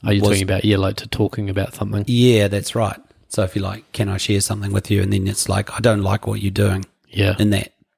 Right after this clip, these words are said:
Speaker 2: instance." It's got a blame energy to it, which is not, um, not good for the masculine.
Speaker 1: Yeah.
Speaker 2: And then, I mean, 'cause I'm in several groups with this, and then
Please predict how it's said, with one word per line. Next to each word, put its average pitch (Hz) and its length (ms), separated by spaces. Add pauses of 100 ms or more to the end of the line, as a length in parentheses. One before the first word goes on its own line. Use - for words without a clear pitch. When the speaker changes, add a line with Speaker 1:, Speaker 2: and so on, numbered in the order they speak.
(120)
Speaker 2:
instance." 104 560 (640)
It's - 200
got 95 160
a 95 40
blame 101 380
energy 101 360
to 107 260
it, - 80 (180)
which 117 180
is 107 120
not, 113 320 (180)
um, 98 680 (480)
not 104 200
good 95 160
for - 100
the 101 60
masculine. 101 520 (220)
Speaker 1:
Yeah. 101 260 (1700)
Speaker 2:
And 120 180
then, 127 400
I 120 160
mean, 107 220
'cause 101 120
I'm 101 120
in 90 100
several 95 260
groups 101 400
with 98 140
this, - 380
and 101 180
then 98 260